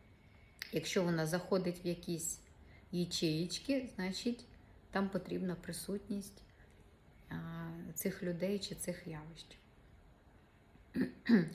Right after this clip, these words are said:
Рухаємося далі, да? Візьмемо, давайте, першу енергію, перфекціонізм. Е, фішка в тому, що,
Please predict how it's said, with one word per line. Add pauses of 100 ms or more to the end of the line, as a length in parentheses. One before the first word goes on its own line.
(260)
Рухаємося
далі,
да? (1040)
Візьмемо,
давайте,
першу
енергію,
перфекціонізм. (720)
Е,
фішка
в
тому,
що,